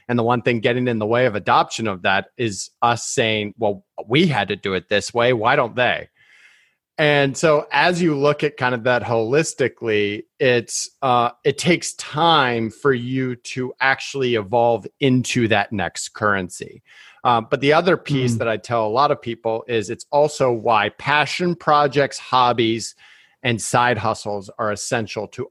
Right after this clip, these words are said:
Speaker 1: always evolving, 'cause we're always changing as human
Speaker 2: Hmm.
Speaker 1: beings, especially for us overachievers that surround ourselves with, um,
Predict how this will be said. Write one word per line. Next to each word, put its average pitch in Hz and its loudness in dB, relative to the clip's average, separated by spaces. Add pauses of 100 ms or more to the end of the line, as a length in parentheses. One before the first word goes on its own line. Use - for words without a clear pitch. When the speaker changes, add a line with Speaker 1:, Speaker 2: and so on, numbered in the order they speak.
Speaker 1:
always 147 4
evolving, 110 0
'cause 147 -6
we're 196 4
always 185 2
changing 127 -4 (340)
as 135 2
human 127 2
Speaker 2:
Hmm. 131 2
Speaker 1:
beings, 104 -4
especially 139 0
for 127 0
us 117 0
overachievers 117 0
that 113 0 (220)
surround 120 2
ourselves 110 0
with, 101 -2 (120)
um, 95 0